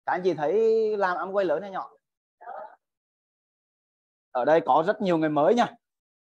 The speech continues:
Nghĩa thấy có nhiều gương mặt mới lắm. Mà chắc lần đầu tiên nghe tới tiền, đúng không? À,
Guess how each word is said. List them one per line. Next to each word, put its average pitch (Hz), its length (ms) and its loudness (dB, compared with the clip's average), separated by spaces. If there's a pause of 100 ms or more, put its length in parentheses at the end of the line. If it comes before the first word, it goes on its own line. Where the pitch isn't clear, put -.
(300)
Nghĩa 135 160 -6
thấy 139 200 -4
có 139 120 0
nhiều 175 340 -4
gương 190 240 -4
mặt 170 180 -4
mới 156 200 0
lắm. 254 120 2 (840)
Mà 143 100 -12
chắc 202 220 -2
lần 185 140 -2
đầu 180 160 2
tiên 202 220 4
nghe 196 180 2
tới 220 140 -2
tiền, 226 240 0
đúng 220 100 -4
không? 247 140 2 (1200)
À, 151 580 -6